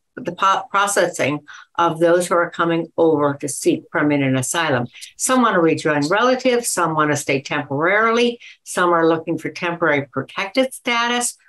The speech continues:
which we provide to certain nations which have conflict. So there are many categories. It is the backlog and the processing problem,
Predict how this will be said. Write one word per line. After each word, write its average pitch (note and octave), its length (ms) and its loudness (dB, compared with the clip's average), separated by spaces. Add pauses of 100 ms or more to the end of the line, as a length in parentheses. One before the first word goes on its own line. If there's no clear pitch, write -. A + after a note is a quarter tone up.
which D#3+ 220 0
we D#3 120 0
provide D3 500 -2
to C#3+ 80 -6
certain D3+ 340 -2
nations C3+ 380 -2
which A#2+ 160 -8
have - 200 -6
conflict. G#3 500 -2 (220)
So - 120 0
there B3 140 4
are A#3+ 40 4
many D4 260 2
categories. A3+ 680 0
It - 120 2
is A3 180 2
the F#3+ 260 -4
backlog G#3 840 0
and D#3+ 140 -2
the D#3+ 100 -10 (100)
processing A3+ 680 -2
problem, D3 560 0